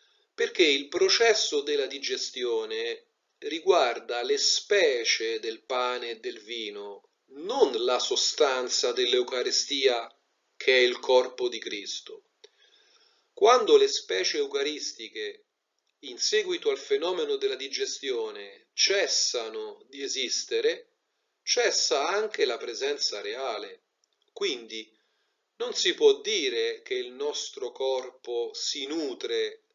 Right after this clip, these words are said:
del corpo di Cristo e che il sangue di Cristo viene a scorrere nelle nostre vene.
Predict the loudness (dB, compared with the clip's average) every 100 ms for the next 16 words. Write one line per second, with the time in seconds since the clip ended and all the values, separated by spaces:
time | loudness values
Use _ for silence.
0 | _ -4 -4 -4 -2 -2 -2 -4 -10 -8
1 | -10 -10 -8 -10 -8 -10 -10 _ _ _
2 | _ _ _ -8 -6 0 0 0 -2 0
3 | 2 0 0 -2 -2 -6 -6 -6 -6 -2
4 | -2 -2 -4 -12 _ 0 2 2 0 -6
5 | -8 -6 -2 -2 -2 -4 -4 -6 -4 -6
6 | -4 -4 -4 -4 -4 -4 -4 -6 -8